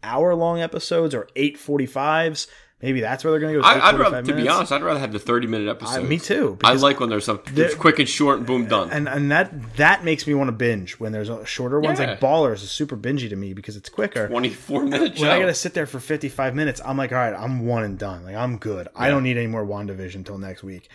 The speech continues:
Speaker 1: So maybe if they do the short ones, I'm like, "Hell yeah.
Speaker 2: Yeah,
Speaker 1: Like, I can totally
Speaker 2: I
Speaker 1: get
Speaker 2: agree.
Speaker 1: on board
Speaker 2: I
Speaker 1: with
Speaker 2: agree.
Speaker 1: that." Sneaky Pete is back. Nobody talks about this show.
Speaker 2: Yeah.
Speaker 1: You liked it a
Speaker 2: Yeah.
Speaker 1: lot. Season three, May tenth.
Speaker 2: Kinda, like, kinda fast. I, like, I never even heard, like,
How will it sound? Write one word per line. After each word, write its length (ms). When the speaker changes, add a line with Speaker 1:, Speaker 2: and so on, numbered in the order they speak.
Speaker 1:
So 180
maybe 260
if 80
they 140
do 100
the 80
short 320
ones, 240
I'm 100
like, 140
"Hell 180
yeah. 160
Speaker 2:
Yeah, 140
Speaker 1:
Like, 120
I 120
can 140
totally 240
Speaker 2:
I 0
Speaker 1:
get 80
Speaker 2:
agree. 100
Speaker 1:
on 140
board 160
Speaker 2:
I 60
Speaker 1:
with 80
Speaker 2:
agree. 120
Speaker 1:
that." 100
Sneaky 480
Pete 320
is 160
back. 340
Nobody 380
talks 320
about 180
this 160
show. 200
Speaker 2:
Yeah. 120
Speaker 1:
You 140
liked 260
it 60
a 40
Speaker 2:
Yeah. 160
Speaker 1:
lot. 200
Season 360
three, 440
May 220
tenth. 500
Speaker 2:
Kinda, 300
like, 240
kinda 240
fast. 480
I, 180
like, 140
I 80
never 240
even 180
heard, 240
like, 160